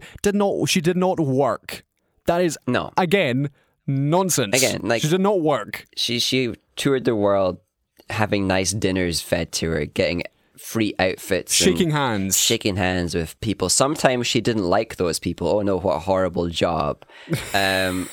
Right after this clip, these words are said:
Speaker 2: but no, she also got paraded around the world getting treated like a god in the nations.
Speaker 1: Yep.
Speaker 2: In disgusting ways very often, uh, in, with
Speaker 1: Taking photos.
Speaker 2: horrible amounts of ceremony,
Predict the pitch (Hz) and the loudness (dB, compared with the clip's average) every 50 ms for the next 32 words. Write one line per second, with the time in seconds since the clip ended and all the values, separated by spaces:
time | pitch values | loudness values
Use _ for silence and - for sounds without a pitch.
0 | - - - - 113 127 - 185 202 196 123 95 95 - - 120 120 117 131 - | -16 -18 -10 -4 -4 -2 0 2 2 2 2 0 -2 0 2 2 2 2 2 0
1 | 123 123 123 117 - - 151 135 131 131 131 123 131 131 131 131 123 123 110 110 | 0 0 0 -2 0 0 0 2 2 2 0 2 2 2 2 2 2 2 2 4
2 | 120 123 127 123 107 - 117 107 117 117 - - 120 - 120 98 117 113 - 113 | 4 2 2 0 0 0 0 0 0 -2 -2 -2 -2 -4 0 0 0 0 2 0
3 | 104 107 87 - _ _ _ - - 104 110 107 82 85 92 92 87 - 95 101 | -2 -2 -6 -12 _ _ _ 0 2 4 4 2 2 2 0 -2 -2 -2 -2 0
4 | 104 104 101 101 104 110 127 139 - - - - 64 60 - - - - - _ | 0 0 0 0 0 0 0 -2 -2 -4 -4 -4 -4 -6 -8 -8 -10 -12 -14 _
5 | - - - 156 - _ _ _ _ _ _ _ - - 101 110 120 - - - | -10 -4 -4 -4 -4 _ _ _ _ _ _ _ -4 -2 -2 -2 -2 -4 -10 -8
6 | - - 117 120 127 107 135 127 - - - - - 123 147 143 - - 123 117 | -2 0 0 0 2 2 0 2 2 0 0 2 2 2 2 0 0 0 0 2
7 | 101 101 107 127 131 117 104 98 92 90 90 85 85 87 87 87 - 90 82 82 | 2 2 2 2 0 0 0 0 0 2 2 0 0 0 -2 -2 -2 -4 -4 -4
8 | 73 82 85 - - _ - 92 92 90 87 82 71 92 90 - - 180 170 - | -4 -8 -10 -12 -14 _ -2 -2 0 0 0 0 0 -2 -2 0 0 0 0 2
9 | 175 170 156 - 165 156 139 120 98 101 117 123 135 131 120 127 123 117 113 113 | 0 0 0 0 0 0 0 0 2 2 2 4 4 2 2 2 2 2 2 2
10 | 110 110 104 - 113 101 - - - 95 98 110 113 98 85 82 82 80 80 80 | 0 0 0 0 -2 0 0 0 2 2 2 4 2 2 0 -2 -2 -2 -2 -2
11 | 80 82 95 - | -2 -2 -4 -8